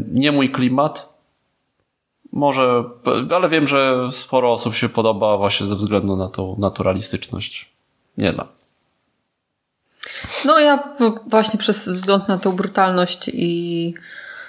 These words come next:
Speaker 2: e, no, z-, przez, przez wzgląd na tą brutalność,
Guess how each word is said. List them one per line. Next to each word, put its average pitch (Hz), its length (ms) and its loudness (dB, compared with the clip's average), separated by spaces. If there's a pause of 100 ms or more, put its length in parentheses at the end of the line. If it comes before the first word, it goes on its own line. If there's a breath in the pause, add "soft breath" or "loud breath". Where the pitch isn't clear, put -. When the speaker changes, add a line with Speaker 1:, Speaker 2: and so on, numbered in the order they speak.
(600 loud breath)
Speaker 2:
e, 175 640 2 (2500 loud breath)
no, 208 440 2
z-, 185 340 -6
przez, 185 300 -2 (180)
przez 190 220 0
wzgląd 180 280 -2
na 170 80 -2
tą 170 140 -4
brutalność, 190 720 0